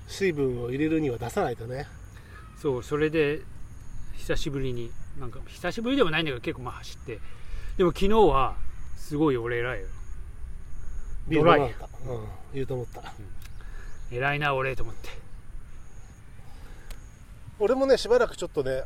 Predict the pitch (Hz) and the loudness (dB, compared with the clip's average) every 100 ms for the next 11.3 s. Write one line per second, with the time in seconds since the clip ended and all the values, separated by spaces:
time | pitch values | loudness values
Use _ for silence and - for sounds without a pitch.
0 | - 147 143 143 151 190 165 123 123 131 | 0 0 0 0 0 2 0 0 -2 -6
1 | 147 139 135 - - - - 165 196 151 | -4 -6 -6 -10 -10 -8 -4 -2 2 4
2 | 190 127 151 - - - - - 269 226 | 4 2 -6 -10 -16 -16 -16 -2 6 8
3 | 143 120 123 131 135 208 151 139 196 - | 6 2 0 0 2 4 4 4 2 4
4 | 196 190 202 117 - 170 165 139 120 123 | 2 2 -2 -2 0 2 2 0 -2 -2
5 | 120 226 175 117 - - - - - 151 | -2 0 2 4 2 0 -4 -4 0 0
6 | 139 131 139 190 170 - 143 139 139 131 | 2 0 -2 0 0 2 2 4 4 6
7 | - - - - - - - 156 180 165 | 4 4 0 0 -2 0 0 2 2 2
8 | - 185 143 127 151 - 120 120 117 - | 2 2 2 0 2 2 0 0 2 4
9 | 156 131 131 139 - 147 123 - - - | 6 4 4 4 4 4 2 -2 -2 0
10 | - 165 151 - 156 - 151 151 151 135 | 2 4 6 6 4 6 2 2 2 4
11 | 156 135 | 6 4